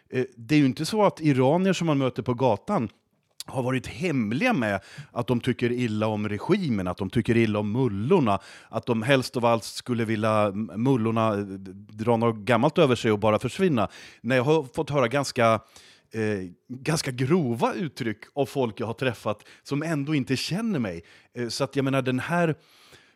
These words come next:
förtvivlan, den här ilskan mot mullorna,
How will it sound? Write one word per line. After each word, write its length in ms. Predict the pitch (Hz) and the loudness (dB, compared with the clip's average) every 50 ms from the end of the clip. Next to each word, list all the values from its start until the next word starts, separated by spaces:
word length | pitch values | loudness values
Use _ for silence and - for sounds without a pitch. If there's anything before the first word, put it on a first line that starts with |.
| _ - | _ -16
förtvivlan, 840 | - - 147 151 - - 131 135 175 185 185 180 160 147 147 139 131 | -6 -4 -4 -2 -2 -2 -2 0 0 0 0 0 0 2 2 2 2
den 160 | 123 131 127 | 2 0 -2
här 240 | 120 139 135 131 135 - _ _ _ - | 0 0 0 0 -2 -4 _ _ _ -2
ilskan 1040 | 190 196 175 156 131 117 113 - - - - - - 233 226 190 135 117 107 104 | 0 2 2 4 2 2 0 -2 -4 -6 -8 -6 -4 -2 0 0 0 0 -2 -2
mot 220 | 113 127 120 - | -2 -2 -2 -2
mullorna, 460 | 120 120 120 117 107 110 107 104 104 | -2 -2 0 0 0 0 0 0 -2